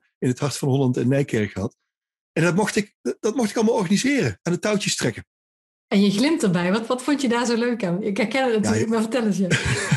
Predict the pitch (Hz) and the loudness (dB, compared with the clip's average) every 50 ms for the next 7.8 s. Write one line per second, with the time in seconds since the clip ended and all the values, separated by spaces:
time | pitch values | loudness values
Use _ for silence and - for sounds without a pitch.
0 | - - - - - - - - - - - - - - - - 131 143 151 170 | 0 0 0 0 -2 -2 -4 -10 -12 -12 -10 -12 -12 -12 -4 -2 0 0 2 0
1 | 175 - 185 175 - - 233 196 165 175 185 214 254 285 - - - 214 180 180 | 0 0 -2 -2 -2 -2 0 0 2 2 2 2 2 2 0 0 0 0 2 2
2 | 180 202 - 262 247 254 220 196 - - 220 214 196 175 196 180 165 165 165 156 | 0 0 0 0 0 2 0 -2 -2 -2 -2 -2 0 0 0 0 0 0 0 2
3 | 175 202 208 196 202 - - - 196 190 - - 165 156 151 156 - - 156 143 | 2 2 2 2 -2 -4 -6 -6 -6 -4 -2 -2 0 0 0 0 0 0 0 0
4 | 143 143 - - 147 123 - - - - 208 214 220 214 196 - 196 180 165 160 | 0 -2 -2 -2 -4 -2 -4 -6 -4 0 0 2 2 2 0 0 0 0 0 -2
5 | 151 143 - - 147 139 131 - _ _ _ _ _ _ - 175 147 143 143 139 | -2 -2 -2 -2 0 0 -2 -4 _ _ _ _ _ _ -2 -2 0 0 0 0
6 | 131 135 147 139 120 - 139 - - 202 208 196 - 190 175 - - - 123 117 | 0 0 0 0 0 0 0 2 2 2 2 2 2 0 -2 -2 -2 -2 0 2
7 | 165 185 175 131 156 156 147 151 - - 113 104 98 - - - | 2 2 2 2 0 0 -2 -2 -6 -6 -6 -6 -6 -6 -10 -20